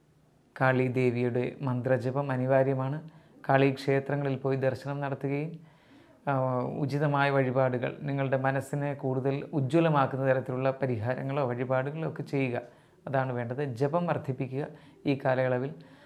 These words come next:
ഏറ്റവും അനിവാര്യമാണ്. കുറഞ്ഞ പക്ഷം ലളിതാ സഹസ്രനാമമെങ്കിലും എല്ലാ ദിവസവും രണ്ടു നേരം ജപിക്കാൻ നോക്കുക.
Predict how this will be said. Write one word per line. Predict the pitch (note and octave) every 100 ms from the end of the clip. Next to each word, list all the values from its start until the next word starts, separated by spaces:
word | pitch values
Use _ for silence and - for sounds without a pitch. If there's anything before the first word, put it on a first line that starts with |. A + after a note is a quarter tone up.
| - - -
ഏറ്റവും | C3+ C3+ C#3+ C#3+ C#3
അനിവാര്യമാണ്. | B2+ C#3 C#3+ C#3 C3 C3+ E3+ - - -
കുറഞ്ഞ | D3+ F3
പക്ഷം | F#3+ E3 - - F#3 -
ലളിതാ | C#3+ C#3+ D#3 D#3+
സഹസ്രനാമമെങ്കിലും | D#3 C#3 A#2+ C#3 C3+ C3+ C3+ B2+ B2 C#3 - - _ _ _ _ _ -
എല്ലാ | B2+ D3
ദിവസവും | D#3+ D3+ B2+ C3+ B2+
രണ്ടു | B2+ A#2 B2+
നേരം | B2+ B2+ B2+
ജപിക്കാൻ | A#2+ A#2+ A#2+ A#2+
നോക്കുക. | A#2 G#2+ -